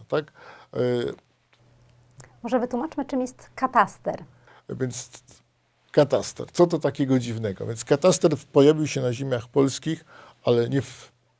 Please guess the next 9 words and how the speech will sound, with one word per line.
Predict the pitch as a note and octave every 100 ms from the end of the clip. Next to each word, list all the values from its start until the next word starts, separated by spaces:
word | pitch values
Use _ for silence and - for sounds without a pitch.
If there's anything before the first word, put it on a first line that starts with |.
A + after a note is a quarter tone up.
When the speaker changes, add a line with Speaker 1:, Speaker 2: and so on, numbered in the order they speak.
| _ _
Speaker 1:
w | -
prawie | D3+ C3+ G#2
polskim, | - B2 B2 - D3+ -
a |
w | -
prawie | - C3 A#2+ A#2 A#2 - _ -
Austrii | D3 D3 - - A2 G#2 _ _ _ -
i | A2
w | G#2+ _